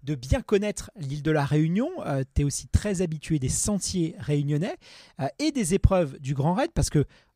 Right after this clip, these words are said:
en deux mille sept, tu as remporté la Mascareigne, une épreuve de soixante et onze kilomètres avec quatre mille mètres de dénivelé positif. L'année suivante, t'augmentes un peu la distance et la difficulté. Tu remportes encore une fois le trail, euh, du Bourbon. Alors là, on a,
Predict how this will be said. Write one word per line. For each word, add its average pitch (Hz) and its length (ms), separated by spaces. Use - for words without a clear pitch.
en 127 80
deux 117 180
mille 202 180
sept, 196 240
tu - 160
as 135 40
remporté 127 600
la 135 80
Mascareigne, 143 500
une 143 120
épreuve 139 340
de 127 160
soixante 175 480
et - 20
onze 165 160
kilomètres 156 420
avec 120 220
quatre - 240
mille 190 180
mètres 180 200
de 139 60
dénivelé 139 340
positif. 156 480
L'année 262 320
suivante, 254 400
t'augmentes 294 340
un 285 100
peu 294 140
la 269 100
distance 277 460
et 220 60
la 226 80
difficulté. 220 640
Tu - 100
remportes 294 640
encore 269 320
une 262 100
fois 240 180
le 160 100
trail, 185 580
euh, 135 140
du 117 160
Bourbon. 185 460
Alors 151 160
là, 214 160
on 180 120
a, 156 200